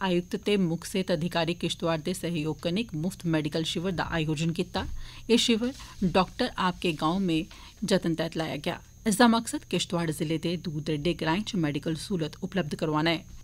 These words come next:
छात्रू ब्लाक दे सिरपुर आह्ले हाई स्कूल च एह् शिविर लाया गेआ। इस दौरान इक हजार इक सौ त्रीह् मरीजें दी जांच कीती गेई। इस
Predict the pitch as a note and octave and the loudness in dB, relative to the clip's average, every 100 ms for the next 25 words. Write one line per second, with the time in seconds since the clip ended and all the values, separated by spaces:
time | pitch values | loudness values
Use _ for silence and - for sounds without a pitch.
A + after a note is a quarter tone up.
0 | - G3+ G3 C4+ A3 G#3+ F#3+ A3+ C4 - | 4 4 4 -2 0 0 0 -2 -2 -2
1 | E3 - E3 D3+ - - F#3 F3+ G3+ - | -6 -2 -4 -4 -6 -2 2 2 0 -6
2 | - - A3 A3 - A#3+ A3+ - - - | -18 0 4 4 2 -2 -2 -4 -8 -10
3 | - G3+ D#3 - - A#3 F3+ E3+ D#3+ D#3+ | 0 0 0 -2 0 2 2 2 0 -2
4 | D#3+ E3 - - - - B3 A#3+ A#3 C#4 | 0 0 0 -8 -8 2 4 6 6 4
5 | - G3 G3+ F#3 G3+ - G3+ - G#3+ - | 2 -4 -2 -2 -2 -2 -6 -4 -6 -4
6 | A3+ B3 F3+ D#3 F#3+ F#3+ E3+ D#3 D3+ D#3+ | 2 4 4 2 2 0 0 0 0 -2
7 | - - A3 - C4 - - - B3 A#3+ | -4 -2 -2 -2 -4 -8 -16 2 4 4